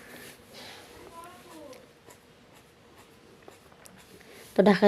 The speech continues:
দিয়ে দিয়েছি, দেখেন এখানে আমার মাছটা দেখেন হয়ে এসছে। তো আমি দুইটা কাঁচামরিচ আর ধনেপাতা কুচি দিয়ে দিয়েছি। দেখেন আমার মাছের কালারটা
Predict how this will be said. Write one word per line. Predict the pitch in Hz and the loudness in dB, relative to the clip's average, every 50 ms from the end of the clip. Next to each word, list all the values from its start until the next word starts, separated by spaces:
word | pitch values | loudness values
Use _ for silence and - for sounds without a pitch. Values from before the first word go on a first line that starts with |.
| 202 196 | 12 12
দিয়ে | 220 220 208 | 12 12 12
দিয়েছি, | 220 220 220 208 - 233 247 302 311 - - - - - - 202 196 | 12 12 12 12 10 6 6 6 6 2 -10 -14 -4 2 6 8 8
দেখেন | 185 185 220 247 277 277 - - - - - - - - 185 | 8 10 8 8 8 6 2 -12 -12 -12 -12 -12 -2 -2 4
এখানে | 185 - 202 202 202 190 | 10 12 12 12 12 12
আমার | 190 196 196 196 | 12 12 12 12
মাছটা | 190 180 185 - - 202 196 196 | 10 8 6 6 8 8 10 10
দেখেন | 196 190 202 208 - - - - - - - - - - - - - | 8 8 6 4 2 -2 -16 -20 -20 -18 -18 -18 -20 -20 -20 4 10
হয়ে | - 202 202 202 202 | 12 12 12 12 12
এসছে। | 208 - - - - 208 262 - - - - - - - - - - - - - - - - - | 10 8 4 6 8 8 8 6 0 -12 -20 -20 -20 -20 -20 -20 -20 -18 -18 -18 -20 -20 -4 4
তো | - 196 | 6 10
আমি | 190 190 196 196 202 202 202 190 | 12 12 12 12 12 12 12 10
দুইটা | 190 190 185 196 196 190 | 8 6 8 8 6 8
কাঁচামরিচ | 202 190 185 - 180 180 180 180 180 208 233 233 - - - - - 185 | 6 6 8 8 8 10 10 10 10 8 8 6 4 -4 -2 2 6 8
আর | 185 180 170 170 165 165 170 - - - - - 196 | 8 10 10 8 6 4 0 -4 -6 -8 2 4 8
ধনেপাতা | 202 190 190 190 185 185 180 190 190 180 | 10 10 10 10 10 8 8 8 8 8
কুচি | 190 185 196 202 185 | 6 8 8 10 12
দিয়ে | 196 202 196 185 | 12 12 12 12
দিয়েছি। | 196 196 196 185 - 214 233 277 - - - - - - - - - - - - - - - - - - | 12 10 10 8 6 2 0 0 -2 -12 -20 -18 -18 -18 -16 -16 -16 -16 -18 -18 -20 -20 -20 -14 0 0
দেখেন | 196 185 202 190 185 185 | 2 6 8 8 10 10
আমার | 185 185 190 190 | 10 10 10 10
মাছের | 180 175 - - 185 185 - | 8 6 4 2 0 2 6
কালারটা | 190 180 180 180 185 185 190 190 190 180 - - - - - - - - 202 | 6 10 10 12 12 10 10 8 4 -4 -12 -14 -18 -20 -20 -20 2 4 6